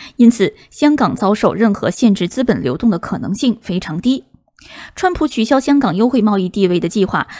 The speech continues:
不大可能对经济增长或者是金融服务产生有意义的影响。分析师这样表示。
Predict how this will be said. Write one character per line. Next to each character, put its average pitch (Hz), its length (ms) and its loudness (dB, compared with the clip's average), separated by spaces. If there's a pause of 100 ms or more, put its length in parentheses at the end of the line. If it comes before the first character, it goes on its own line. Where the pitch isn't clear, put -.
(120)
不 269 80 0
大 311 160 2
可 214 140 -6
能 135 160 -2
对 175 120 0
经 247 220 4
济 208 140 0
增 254 180 6
长 226 180 -2
或 - 160 -4
者 - 80 -6
是 - 140 -8
金 254 220 4
融 190 160 4
服 - 240 -4
务 - 160 -4
产 - 200 -6
生 175 220 -2
有 160 160 2
意 190 180 -4
义 175 60 -4
的 113 120 -4
影 135 220 -2
响。 - 200 0 (400)
分 202 120 2
析 196 120 0
师 190 160 0
这 196 100 -2
样 165 140 -2
表 151 120 0
示。 170 280 0